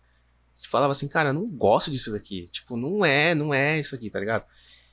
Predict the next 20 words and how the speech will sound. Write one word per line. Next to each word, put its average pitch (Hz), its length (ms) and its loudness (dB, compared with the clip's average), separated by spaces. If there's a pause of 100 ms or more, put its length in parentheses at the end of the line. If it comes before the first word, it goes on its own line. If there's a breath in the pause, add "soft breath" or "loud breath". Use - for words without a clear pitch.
(380 soft breath)
E 131 60 2
aí 143 60 8
eu 156 80 4
comecei 190 340 4
a 202 40 4
entender 190 400 4
que 175 160 -4
mesmo 190 480 4
que, 175 560 0
eu 117 100 2
até 123 140 -2
tive 143 200 -4
essa 156 120 -4
conversa 151 320 0
com - 80 -6
meu 147 140 -2
pai 107 260 0
quando 104 180 -4
eu 98 60 -2
saí. 98 340 0